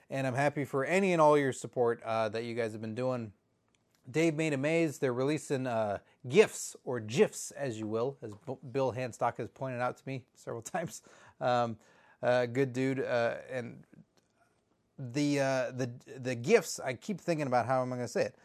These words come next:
I'm gonna say gifs, 'cause that's what we all know. Um, Dave Made a Maze is releasing these, and this is the movie I did that Steve Sears co-wrote, and I'm in, um, and I might show up in some of these gifs from time to time.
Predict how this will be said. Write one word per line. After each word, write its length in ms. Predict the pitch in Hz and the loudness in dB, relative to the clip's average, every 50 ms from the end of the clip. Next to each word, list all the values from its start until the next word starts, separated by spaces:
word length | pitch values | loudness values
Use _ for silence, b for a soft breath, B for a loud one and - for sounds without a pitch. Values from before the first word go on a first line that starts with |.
| b b b | b b b
I'm 100 | - 294 | -2 0
gonna 100 | 311 247 | 0 2
say 100 | 277 262 | 2 0
gifs, 400 | 226 269 302 240 - - - - | 2 4 4 4 4 0 -10 -8
'cause 160 | - 214 208 | -6 -6 -6
that's 160 | 220 202 - | -6 -6 -4
what 140 | 214 220 190 | -2 -2 0
we 60 | 175 | 0
all 100 | 175 175 | -2 -2
know. 180 | 170 160 123 - b b b b b b b b b | -4 -4 -6 -8 b b b b b b b b b
Um, 420 | 139 131 131 131 127 123 123 - - - 147 151 | -4 -2 -2 0 -2 -2 -6 -10 -10 -10 -8 -4
Dave 220 | 139 143 190 214 208 | 2 6 6 6 6
Made 120 | 202 196 | 4 0
a 40 | 185 | 2
Maze 240 | 196 214 208 175 160 | 0 0 0 0 -2
is 140 | 151 139 139 | -4 -4 -2
releasing 500 | 147 147 160 202 226 214 - 165 139 135 | -2 0 2 0 0 -2 -4 -6 -6 -4
these, 180 | 131 131 131 | -4 -4 -4
and 140 | 139 135 151 | -4 -2 -2
this 160 | 180 170 - | -2 -2 -4
is 60 | 165 | -4
the 80 | 151 156 | -2 -2
movie 280 | 160 175 180 165 165 151 | 0 0 2 4 4 4
I 60 | 143 | 4
did 360 | 131 147 151 151 147 143 - b b b b | 4 4 4 4 4 2 -2 b b b b
that 200 | 139 120 - - | -6 -6 -6 -8
Steve 300 | - - 180 180 160 - | -8 -6 -4 -4 -4 -4
Sears 340 | - 180 175 175 160 160 | -4 -2 0 0 0 0
co-wrote, 600 | - - - 202 208 190 156 151 143 139 147 147 - - | -2 2 4 4 4 6 6 4 4 4 4 2 -2 -6
and 360 | 139 127 123 123 120 117 - - | -4 -4 -2 -2 -2 -4 -6 -6
I'm 220 | 139 151 151 147 - | -4 -4 -4 -6 -8
in, 340 | 156 190 190 160 147 151 151 b b b b b b b - | -4 0 0 0 0 0 -4 b b b b b b b -10
um, 340 | 135 120 117 117 117 123 - | -8 -4 -4 -4 -6 -6 -6
and 160 | 139 139 139 | -6 -6 -4
I 160 | - 131 143 143 | -2 -2 -2 0
might 280 | 143 151 160 151 139 | 0 0 -2 -2 -6
show 200 | - - 165 185 | -4 0 4 4
up 140 | 247 - - | 4 2 0
in 80 | 226 151 | -6 -6
some 180 | - 160 139 | -4 -4 -4
of 40 | 131 | -4
these 140 | 120 110 98 | -4 -6 -6
gifs 280 | - - 117 101 - | -4 -6 -6 -6 -6
from 160 | - 131 120 107 | -12 -12 -12 -8
time 220 | - 120 113 110 | -8 -6 -6 -6
to 60 | 104 | -8
time. 260 | - 120 110 101 101 | -8 -10 -10 -10 -10